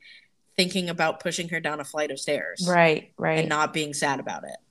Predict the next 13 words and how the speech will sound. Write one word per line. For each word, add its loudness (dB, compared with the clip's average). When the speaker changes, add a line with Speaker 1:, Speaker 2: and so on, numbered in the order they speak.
Speaker 2:
Yeah. 0
Speaker 1:
And -4
so 6
I 8
was 0
like, -2
"Oh, 0
<laughs> 4
okay. 6
Speaker 2:
Oh. 8
Speaker 1:
Oh, 6
okay." 0
Uh, -6